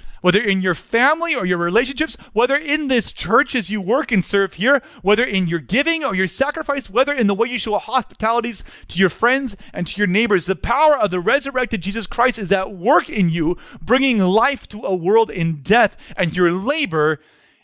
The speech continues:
is not in vain. It's productive.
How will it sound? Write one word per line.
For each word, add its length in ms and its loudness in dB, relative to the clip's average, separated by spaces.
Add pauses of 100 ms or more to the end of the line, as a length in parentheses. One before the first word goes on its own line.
is 220 2
not 320 2
in 140 -6
vain. 360 -4 (1500)
It's 160 -10
productive. 720 -2